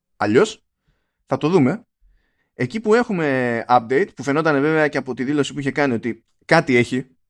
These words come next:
κατά νου, λέγαμε την περασμένη εβδομάδα ότι έφυγε ο Joseph Staten, που είναι και αυτός βετεράνος του, της, της Bungie. Έφυγε ο Joseph Staten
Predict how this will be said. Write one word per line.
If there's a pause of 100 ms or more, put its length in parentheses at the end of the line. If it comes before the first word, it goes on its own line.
(340)
κατά
νου, (760)
λέγαμε
την
περασμένη
εβδομάδα
ότι
έφυγε
ο
Joseph
Staten, (260)
που
είναι
και
αυτός
βετεράνος (160)
του,
της,
της
Bungie. (580)
Έφυγε
ο
Joseph
Staten